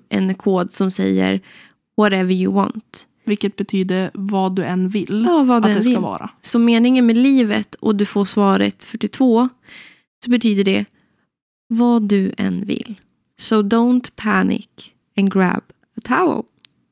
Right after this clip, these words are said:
Speaker 2: Det är så fruktansvärt
Speaker 1: Mm.
Speaker 2: filosofiskt. Jag bara, åh, älskar allt.
Speaker 1: Alltså det är så, för mycket så här. Alltså den, Lyftarens guide till galaxen,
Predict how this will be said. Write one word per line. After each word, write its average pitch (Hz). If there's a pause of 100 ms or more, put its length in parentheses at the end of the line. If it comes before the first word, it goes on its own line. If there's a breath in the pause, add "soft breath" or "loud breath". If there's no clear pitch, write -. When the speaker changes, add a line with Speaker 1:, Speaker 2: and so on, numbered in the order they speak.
(120)
Speaker 2:
Det 247
är 247
så 233
fruktansvärt 220
Speaker 1:
Mm. 277
Speaker 2:
filosofiskt. 240
Jag 208
bara, 214 (420)
åh, 247
älskar 240
allt. - (440 loud breath)
Speaker 1:
Alltså 220
det 226
är 240
så, 240
för -
mycket 262
så 247
här. 208 (120)
Alltså 226
den, 254 (380)
Lyftarens 262
guide 262
till 247
galaxen, 247